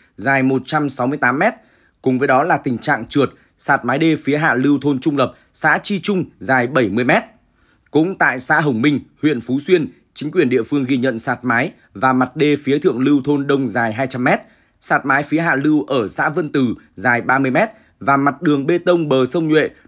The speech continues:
nứt dài hai mươi lăm mét. Trong khi đó, tại huyện Chương Mỹ, ảnh hưởng của mưa lớn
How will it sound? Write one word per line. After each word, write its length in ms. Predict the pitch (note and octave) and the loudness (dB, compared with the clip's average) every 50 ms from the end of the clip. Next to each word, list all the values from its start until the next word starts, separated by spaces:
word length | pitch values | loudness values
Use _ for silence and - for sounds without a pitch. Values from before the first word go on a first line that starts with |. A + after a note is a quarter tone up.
| _ | _
nứt 220 | - C3 F3+ A#3+ - - | 0 2 2 2 2 -4
dài 300 | A#2+ B2 C3+ B2 A#2+ A2+ | -2 0 0 0 0 -2
hai 140 | A2 C#3 C#3 | -4 -4 -2
mươi 120 | C#3 C3 | -2 0
lăm 140 | C3+ C3+ C3 | 0 0 0
mét. 140 | D#3+ A3 - - _ _ _ _ _ _ _ _ _ _ _ _ _ | 0 0 -2 -4 _ _ _ _ _ _ _ _ _ _ _ _ _
Trong 180 | - - C#3+ C3 | -6 -4 -4 -4
khi 100 | - D#3+ | -2 -2
đó, 200 | C3+ B2 B2 D3+ | 0 2 0 2
tại 180 | - E3+ C3+ B2 | 0 0 -2 0
huyện 200 | B2 C#3+ A#2+ A#2 | -2 -2 -4 -2
Chương 220 | - D#3 C3+ C3 | -2 0 0 2
Mỹ, 240 | C#3+ E3+ A3 C4 B3+ - _ _ _ | 2 0 0 -2 -8 -12 _ _ _
ảnh 160 | - D#3+ C3+ | -4 -4 -2
hưởng 240 | A#2 C3+ C#3+ B2 G#2 | -2 -2 -2 -4 -4
của 260 | F#2 - C3+ B2 G#2 | -4 0 0 0 0
mưa 200 | F#2+ A2+ C#3+ D#3+ | 0 0 0 2
lớn 340 | D#3 D3 C#3 B2 B2 C#3+ F#3+ | 2 4 4 4 4 2 0